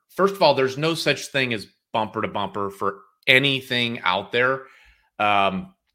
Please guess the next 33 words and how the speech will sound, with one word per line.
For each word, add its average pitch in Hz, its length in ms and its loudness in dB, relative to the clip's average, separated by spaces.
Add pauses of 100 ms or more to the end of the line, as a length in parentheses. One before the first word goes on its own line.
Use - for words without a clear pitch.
(300)
'cause 143 200 -2 (140)
when 143 140 -4
people 196 320 -8
hear 165 180 0
bumper 127 300 0
to 120 60 -2
bumper, 110 280 -6
they 117 160 -2
think 117 360 -10 (640)
absolutely 139 800 0
everything's 110 480 -6
covered. 92 340 -2
That 127 180 0
means 131 320 -4
if 110 420 -2 (460)
I 107 260 4
break 120 680 -2 (100)
a, 110 360 -2
uh, 90 320 -2
a 104 100 -4
trim 151 440 -6
piece - 680 -12 (200)
in 117 160 -6
my 104 240 -2
car, 87 560 -4 (540)
that 117 220 0
it's 110 160 -4
covered, 107 520 -2
and 117 180 -4
that 135 140 2
is 123 180 -6
not 110 340 -4 (240)
true. 135 640 -6